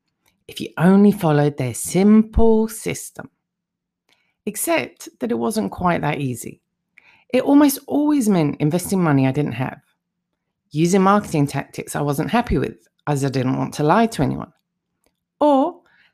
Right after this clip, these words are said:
putting myself out there and saying, "Hey, look at me, how amazing I am and how unique my product is,"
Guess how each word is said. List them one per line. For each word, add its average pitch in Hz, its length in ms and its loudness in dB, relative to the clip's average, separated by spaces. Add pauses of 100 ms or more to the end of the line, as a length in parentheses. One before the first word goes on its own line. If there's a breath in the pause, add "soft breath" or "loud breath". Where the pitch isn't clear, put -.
(200)
putting 302 240 0
myself 302 340 -2
out 285 200 -6
there 220 120 -2
and 185 100 -4
saying, 196 360 -4
"Hey, 349 560 -4
look 320 180 -6
at 359 120 -6
me, 294 260 2
how 247 240 4
amazing 226 540 2
I 190 140 2
am 190 180 2
and 170 100 4
how 175 120 4
unique 170 340 2
my 156 140 0
product 151 420 -2
is," - 280 -12